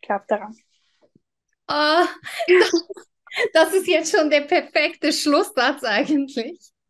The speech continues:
Speaker 2: Hättest, oh, danke schön, das ist richtig schön. Ich glaube, du motivierst, musst du jetzt weinen. <laughs> Nein. Du motivierst, glaube ich, auch echt viele Leute, weil ich weiß, wie, wie schlimm das Problem war für dich auch psychisch.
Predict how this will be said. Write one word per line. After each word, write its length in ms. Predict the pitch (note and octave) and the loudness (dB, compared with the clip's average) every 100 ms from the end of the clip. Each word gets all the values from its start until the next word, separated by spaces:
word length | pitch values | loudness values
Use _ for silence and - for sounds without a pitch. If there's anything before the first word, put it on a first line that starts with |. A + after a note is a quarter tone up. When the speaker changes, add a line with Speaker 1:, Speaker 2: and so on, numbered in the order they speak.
| - - - - - _ | -18 -18 -16 -20 -20 _
Speaker 2:
Hättest, 360 | C#4+ D#4 D#4 - G3+ - B3 B3+ - | -4 -4 -8 -12 -18 -8 -4 -4 0
oh, 180 | A3 G3+ | 0 0
danke 320 | G3+ G3+ A#3+ | 0 -2 -4
schön, 160 | A3+ A3 | -6 -6
das 160 | B3+ A#3 | -6 -6
ist 160 | A3+ | -8
richtig 360 | A3 A3 F#3+ A#3+ | -8 -8 -6 -4
schön. 120 | G3+ | -4
Ich 220 | G3+ _ - | -6 _ -4
glaube, 200 | G#3+ G#3+ | -4 -2
du 100 | A#3+ | -4
motivierst, 580 | A3 A3 G#3 A3+ A3+ | -4 -6 -6 -6 -6
musst 180 | - A3 | -8 -6
du 60 | A3 | -6
jetzt 200 | G#3+ A#3+ | -6 -6
weinen. 440 | A#3 A#3 A#3+ C#4+ - _ | -4 0 0 -2 -4 _
<laughs> 180 | _ _ | _ _
Nein. 240 | C#4+ E4 E4 E4 D#4 - _ _ - - - - - _ | -2 -2 -2 -6 -8 -20 _ _ -16 -16 -20 -20 -20 _
Du 60 | B3+ | -8
motivierst, 520 | B3+ B3+ A#3 C4 C4 | -6 -6 -2 -2 -2
glaube 200 | A3 G#3+ | -6 -6
ich, 100 | A3 | -2
auch 160 | G#3+ G#3+ | -2 -2
echt 340 | G#3 A3 A3+ | -6 -6 -10
viele 260 | - A3+ G#3+ | -10 -6 -4
Leute, 360 | G3 F3+ F#3 F3+ | -2 -4 -4 -8
weil 140 | F#3 | -8
ich 120 | F#3 | -8
weiß, 300 | G3 G3 G3+ F#3+ | -4 -4 -4 -8
wie, 340 | G3 F#3+ F3+ - | -6 -6 -8 -14
wie 120 | F#3 | -12
schlimm 300 | F3+ - G#3 | -12 -8 -6
das 160 | G#3 G3+ | -6 -8
Problem 360 | G3+ F#3+ G3+ F#3+ | -10 -6 -6 -6
war 260 | F3+ F3 | -8 -10
für 80 | G3 | -12
dich 240 | F#3 F#3+ | -10 -8
auch 180 | F#3 F3+ | -8 -10
psychisch. 600 | - - G#3 G#3 G3 - | -16 -10 -10 -8 -10 -10